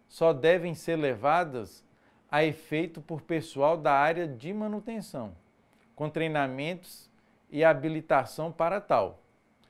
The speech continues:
assessorado pelo pessoal de operação. A manutenção detectiva passou a ser mencionada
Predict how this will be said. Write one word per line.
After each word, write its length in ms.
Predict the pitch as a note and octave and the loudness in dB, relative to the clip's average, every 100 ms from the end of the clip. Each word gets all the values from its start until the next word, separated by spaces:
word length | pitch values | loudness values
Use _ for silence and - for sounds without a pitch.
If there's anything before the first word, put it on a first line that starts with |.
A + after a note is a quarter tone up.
| _ | _
assessorado 920 | - A#2+ D#3 C#3 C#3+ B2 C3 D#3+ F3+ - _ _ _ _ | -12 -8 -8 -4 0 4 6 4 2 -10 _ _ _ _
pelo 220 | D3 D#3 | -2 -2
pessoal 580 | D#3 D3 - C#3 C3+ D3+ | -2 -4 -4 0 2 2
de 160 | C#3+ E3+ | -2 -4
operação. 680 | E3 E3+ F3+ F3 - F2+ - _ _ _ _ - | 0 0 0 -2 -10 -14 -16 _ _ _ _ -6
A 100 | F3+ | -2
manutenção 680 | C4 C4 A3+ F#3 - E3 E3 | 0 0 0 -2 -2 -4 0
detectiva 840 | C#3+ - B2+ G#2+ - E3+ D#3 G#2+ - _ | -2 -2 -4 -6 -6 -4 -4 -6 -10 _
passou 360 | D3 D3 - F#3 | 0 0 0 -2
a 100 | F3+ | -2
ser 220 | F3 E3+ | -2 -6
mencionada 880 | D#3+ D#3+ D#3 C3+ A#2+ C3+ E3 B2+ | -6 -8 -8 -10 -4 -2 -2 -4